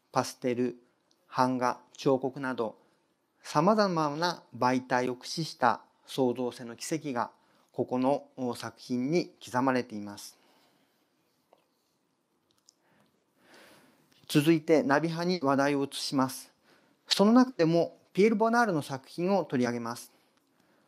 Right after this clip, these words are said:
この地図が示すように、四十七都道府県のうち、十九の都道府県にある美術館でボナールの作品が所蔵されています。北は北海道、南は鹿児島というように、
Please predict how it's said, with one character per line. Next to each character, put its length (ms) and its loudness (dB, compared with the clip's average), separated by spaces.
こ 160 2
の 320 6
地 140 -6
図 140 0
が 100 4
示 300 -6
す 120 -8
よ 120 6
う 40 4
に、 240 2
四 240 2
十 160 0
七 240 -4
都 120 -10
道 120 -8
府 100 -20
県 160 -2
の 80 0
う 80 -6
ち、 340 -6
十 260 0
九 340 4
の 300 4
都 100 -8
道 160 -2
府 100 -18
県 240 -4
に 80 -2
あ 60 2
る 80 0
美 100 -8
術 220 -12
館 240 -4
で 240 0
ボ 100 -4
ナ 140 -2
ー 40 -4
ル 40 -6
の 80 -14
作 240 -14
品 240 -10
が 180 -2
所 160 -2
蔵 160 -2
さ 100 -10
れ 80 -6
て 100 -16
い 60 -12
ま 160 -14
す。 140 -20
北 200 4
は 100 8
北 140 -4
海 240 2
道、 240 2
南 380 -6
は 160 0
鹿 160 -10
児 80 0
島 360 -4
と 100 -2
い 80 2
う 20 0
よ 120 4
う 40 0
に、 240 -2